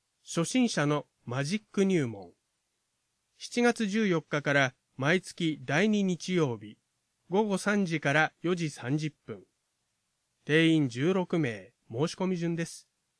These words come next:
参加費、一回五百円。別途教材費がかかります。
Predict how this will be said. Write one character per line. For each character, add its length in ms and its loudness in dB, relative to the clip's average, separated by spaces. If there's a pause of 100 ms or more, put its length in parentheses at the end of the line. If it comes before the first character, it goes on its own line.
(340)
参 280 0
加 80 2
費、 260 -4 (180)
一 140 -12 (100)
回 200 2
五 120 -8
百 340 -2
円。 160 -6 (960)
別 260 -4 (100)
途 180 0
教 240 -2
材 220 2
費 140 -6
が 140 -2
か 120 -14
か 120 -16
り 80 -16
ま 100 -12
す。 300 -18